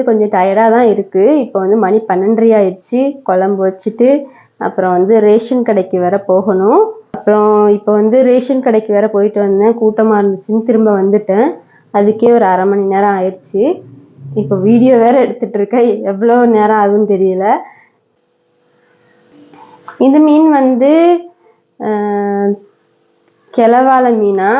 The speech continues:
நான் வந்து ஆனா சூரைன்னு தான் சொல்லுவேன். அஹ், ரெண்டும் வந்து டிஃப்ரெண்ட். சூரை வேற,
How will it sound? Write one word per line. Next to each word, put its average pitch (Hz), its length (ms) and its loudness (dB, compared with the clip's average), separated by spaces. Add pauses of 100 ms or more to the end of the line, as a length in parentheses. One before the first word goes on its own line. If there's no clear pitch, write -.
(100)
நான் 214 360 -2
வந்து 247 200 0
ஆனா 254 220 0
சூரைன்னு 247 440 2
தான் 240 160 0
சொல்லுவேன். 202 400 0 (520)
அஹ், 196 140 -2
ரெண்டும் 233 380 2
வந்து 262 200 2
டிஃப்ரெண்ட். 226 420 -2
சூரை 254 320 2
வேற, 226 220 2